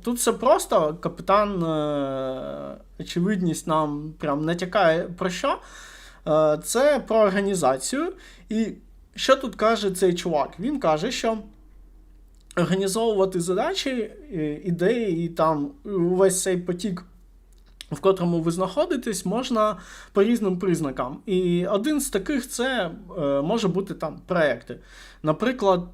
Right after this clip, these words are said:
е, як я вже казав про організацію свята, це, м,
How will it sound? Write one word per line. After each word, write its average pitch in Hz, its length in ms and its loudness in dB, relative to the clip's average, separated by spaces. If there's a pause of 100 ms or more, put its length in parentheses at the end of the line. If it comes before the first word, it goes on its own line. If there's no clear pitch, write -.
е, 151 480 -2
як 170 340 0
я 190 100 4
вже 175 180 2
казав 160 560 2
про 147 160 -2
організацію 165 920 0
свята, 269 460 -4
це, 247 460 -2 (120)
м, 170 320 -6